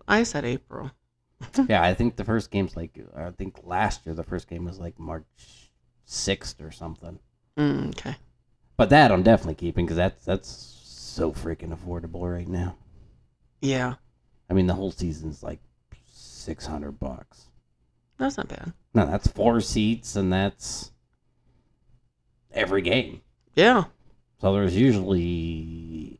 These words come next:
Speaker 2: eight or nine home games. So, yeah, we're, we're averaging pretty good on that one.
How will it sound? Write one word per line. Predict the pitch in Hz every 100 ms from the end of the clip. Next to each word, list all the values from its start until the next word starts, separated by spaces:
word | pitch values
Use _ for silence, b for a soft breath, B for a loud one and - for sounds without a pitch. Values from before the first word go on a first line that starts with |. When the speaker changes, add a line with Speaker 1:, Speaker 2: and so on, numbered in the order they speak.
| _ -
Speaker 2:
eight | 85 82
or | 80
nine | 82 90 80
home | 95 123
games. | 82 76 80 -
So, | - 78 76 80 - _ _ _ _
yeah, | 104 76
we're, | 90 120
we're | 120 127
averaging | 113 104 - 87
pretty | - 90
good | - 117 82
on | 76
that | 85 95 -
one. | 78